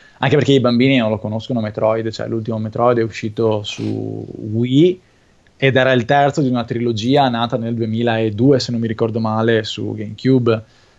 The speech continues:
eh, per cui è, è una saga che o tu riporti in auge, però è una saga che vendi a gente che,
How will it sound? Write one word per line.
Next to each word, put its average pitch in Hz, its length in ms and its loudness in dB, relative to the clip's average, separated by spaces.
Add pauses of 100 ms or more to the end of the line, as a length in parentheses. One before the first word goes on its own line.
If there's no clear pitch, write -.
(140)
eh, 113 300 -4 (180)
per 95 160 -10
cui 120 560 4
è, 117 380 2
è 123 120 2
una 127 240 2
saga 135 720 4
che 127 540 0 (300)
o 160 180 4
tu 170 180 4
riporti 135 560 2
in 117 100 -2
auge, 180 800 0 (260)
però 131 280 4
è 131 60 6
una 123 200 0
saga 131 260 -2
che 120 140 -4
vendi 120 560 0
a 113 100 2
gente 104 440 -2
che, 113 300 -2